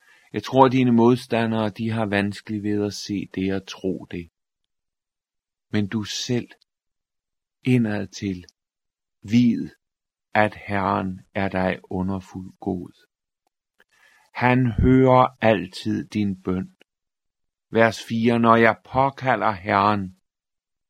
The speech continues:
hører han mig. Sådan er Gud. Hans øre er åbent over for dig. Og du må aldrig slippe den tanke ind,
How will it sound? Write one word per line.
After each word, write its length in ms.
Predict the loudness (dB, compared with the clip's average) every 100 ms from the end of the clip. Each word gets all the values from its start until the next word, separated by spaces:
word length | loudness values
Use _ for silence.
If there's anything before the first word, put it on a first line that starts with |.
| -4
hører 400 | 2 4 4 2
han 280 | 0 -6 -4
mig. 380 | -6 -8 -10 -14 _ _ _ _ _ _ _ _ _ _
Sådan 340 | -6 -4 -2 -4
er 100 | -6
Gud. 320 | -6 -6 -6 -12 _ _ _ _ _ _ _ _
Hans 300 | 0 0 0 -6 -4
øre 500 | 0 2 4 2 0
er 380 | 0 0 0 0
åbent 560 | 0 2 0 -4 -6 -10 _ _ -8
over 280 | -4 -4 -4
for 260 | -4 -2
dig. 320 | -2 -6 -8 -12 _ _ _ _ _ _ _ -16
Og 100 | -6
du 80 | -2
må 80 | 4
aldrig 440 | 6 6 4 -2 -2
slippe 400 | -4 0 0 2
den 280 | 2 0
tanke 540 | -4 -2 0 0 -4 -6
ind, 380 | -4 -6 -6